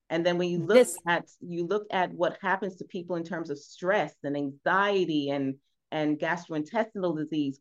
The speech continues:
Speaker 1: all coming from the knot that is created in their lives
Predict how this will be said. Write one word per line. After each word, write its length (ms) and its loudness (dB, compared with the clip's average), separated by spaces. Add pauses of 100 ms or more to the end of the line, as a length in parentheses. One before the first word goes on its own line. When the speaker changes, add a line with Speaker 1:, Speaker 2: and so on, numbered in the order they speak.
Speaker 1:
all 280 2
coming 420 -6
from 300 -2
the 100 -2
knot 460 2 (240)
that 180 -4
is 140 -6 (120)
created 460 -6
in 180 -6
their 180 0
lives 580 0